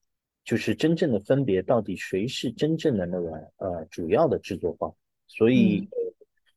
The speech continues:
Speaker 1: 市场上面呢，一直流传着一个巨大的问题，也就是说是
Speaker 2: 嗯。
Speaker 1: 我个人投资人，他其实拿到的有可能是，呃，二道贩子的那个份额。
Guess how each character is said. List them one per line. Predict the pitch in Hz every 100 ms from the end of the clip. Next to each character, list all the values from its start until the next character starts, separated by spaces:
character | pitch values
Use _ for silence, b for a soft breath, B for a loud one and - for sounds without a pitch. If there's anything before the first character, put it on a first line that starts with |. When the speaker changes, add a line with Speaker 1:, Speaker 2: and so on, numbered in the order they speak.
| _
Speaker 1:
市 | - 175
场 | 117 90
上 | 131 123
面 | 113
呢， | 101 92
一 | 135
直 | 117 104 104 98
流 | 95
传 | 107 101 98
着 | 95
一 | 95
个 | 101 92 92 _ _ _ _ _ _ _ _ _ -
巨 | 160
大 | 123 110
的 | 92
问 | 131 123
题， | - - - _ _
也 | - 92
就 | 113
是 |
说 | 107 113
是 | 113 202 101
Speaker 2:
嗯。 | 92 _ _
Speaker 1:
我 | 247
个 | -
人 | 165 107
投 | 98 98
资 | - 101
人， | 95 92
他 | -
其 | 127 - 120
实 | 113 113
拿 | 90 87
到 | 131 107
的 | 95
有 | 90 92
可 | -
能 | 85 87
是， | - 98 87 -
呃， | 98 85 80 80 -
二 | 139 123
道 | 113
贩 | - 117
子 | 101 87
的 | 85
那 | 85
个 | 80 80 - -
份 | 90
额。 | 80